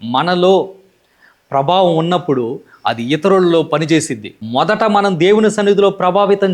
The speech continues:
చేయబడినప్పుడు అనేకులను దేవుని కొరకు ప్రభావితం చేస్తాం. మనం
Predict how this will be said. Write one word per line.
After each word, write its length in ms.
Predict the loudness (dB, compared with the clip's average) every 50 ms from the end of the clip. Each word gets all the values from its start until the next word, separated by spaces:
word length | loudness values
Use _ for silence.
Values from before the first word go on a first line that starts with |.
| 0
చేయబడినప్పుడు 640 | 2 2 2 4 2 2 0 0 -2 -2 -2 -2 -2 -2 -4 -8 -14 -18 -8 -6 -4
అనేకులను 540 | -2 0 0 0 2 0 0 0 0 0 0 2 2
దేవుని 240 | 2 2 0 0 -2
కొరకు 200 | -2 -2 -2 -2 -2 -2
ప్రభావితం 460 | 0 0 2 0 0 0 -2 -4 -2 -2 -2
చేస్తాం. 340 | -2 -2 -4 -6 -8 -8 -8 -12 _ _ _ _ _ _ _
మనం 240 | -2 -2 0 0